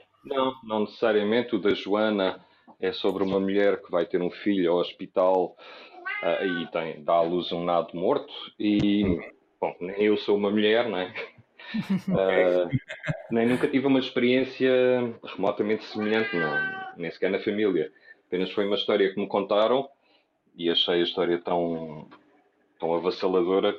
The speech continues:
Speaker 1: que pesquisei, ah, a ver se tinha sido já escrita,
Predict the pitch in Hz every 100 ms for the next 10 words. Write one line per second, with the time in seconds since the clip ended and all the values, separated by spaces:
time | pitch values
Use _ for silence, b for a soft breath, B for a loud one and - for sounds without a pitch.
0 | - 101 92 87 85 82 78 - _ b
1 | b _ - - - 85 80 92 90 85
2 | - 87 90 85 85 73 - - _ _
3 | _ - 85 - 87 82 - 85 - 90
4 | 85 - - 98 95 110